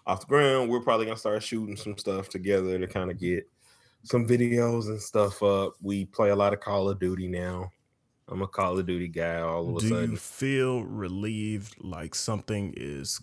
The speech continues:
Speaker 2: complete? You know what I mean?
Speaker 1: Yeah. Like, everything that we're going to get is not like, "Ooh, I need this." It's more, this was already preordained for us to have.
Speaker 2: Yeah.
Speaker 1: Um, and, like,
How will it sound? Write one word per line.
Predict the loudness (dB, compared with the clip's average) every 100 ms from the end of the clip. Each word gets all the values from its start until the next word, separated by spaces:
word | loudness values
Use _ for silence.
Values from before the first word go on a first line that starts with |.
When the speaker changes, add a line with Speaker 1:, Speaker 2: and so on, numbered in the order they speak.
| -10
Speaker 2:
complete? | -12 -2 -2 -2 -10 -14 _ -20 _ _ _ _ _ _ _ _
You | 2 4
know | 4
what | 2
I |
mean? | 0 -2 -4 -8 -14 -16 _ _ -2
Speaker 1:
Yeah. | 2 2 0 -18 _ _ _ _ -12 2
Like, | 4 4 4
everything | 2 4 4 4 4
that |
we're | 0
going | 2 2 2
to |
get | 0 0 0
is | -2 -2
not | -2 -2 -4
like, | -4 -4 -2 -6 -8 -20 _ 0
"Ooh, | 2
I | 2
need | 0 -2 -2 -2 -6
this." | -8 -8 -8
It's | -6 -6
more, | -2 0 0 0 -2
this | -4 -8 -6
was | -4 -2
already | -2 -2 -2 -4 -8 -12 _ _ _ _
preordained | -4 0 4 2 2 0 -2 -4
for | -4 -2 -2
us | -4 -10
to | -14
have. | -6 -4 -6 -18 -20 _ _ -16 0
Speaker 2:
Yeah. | 4 4 2
Speaker 1:
Um, | 0 0 -6 -10 -12 -14 _ _ -8
and, | -6 -4 -6 -8 _
like, | -4 -4